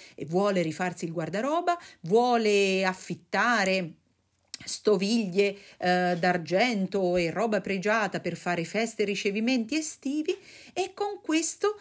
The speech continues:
non tiene conto delle, eh, reali possibilità economiche e quindi si espone con debiti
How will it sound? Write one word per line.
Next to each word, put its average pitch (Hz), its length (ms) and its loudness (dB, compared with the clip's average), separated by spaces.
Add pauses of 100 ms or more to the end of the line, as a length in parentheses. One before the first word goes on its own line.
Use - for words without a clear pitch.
(120)
non 190 200 0
tiene 220 280 4
conto 208 540 -2
delle, 190 540 0
eh, 147 580 -4
reali 226 600 -2
possibilità 170 640 -6
economiche 147 680 -6
e 277 120 -8
quindi 269 280 0
si - 140 -2
espone 381 540 -4
con 170 280 -4
debiti 160 640 0